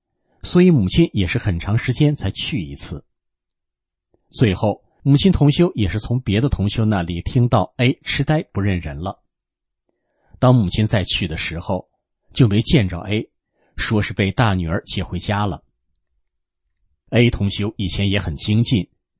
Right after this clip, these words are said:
七二零以前得法，曾经去过北京证实法。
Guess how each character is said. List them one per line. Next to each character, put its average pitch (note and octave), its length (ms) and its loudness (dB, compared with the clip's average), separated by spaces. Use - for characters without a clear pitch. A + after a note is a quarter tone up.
七 - 260 2
二 A2 140 4
零 G#2+ 160 2
以 D2+ 160 -2
前 - 300 -4
得 D#2+ 180 -8
法， - 300 -8
曾 D3 200 6
经 F3+ 180 4
去 - 160 0
过 A2 100 0
北 D2+ 220 -4
京 C3+ 240 4
证 G2 160 2
实 - 180 -8
法。 E2 320 -10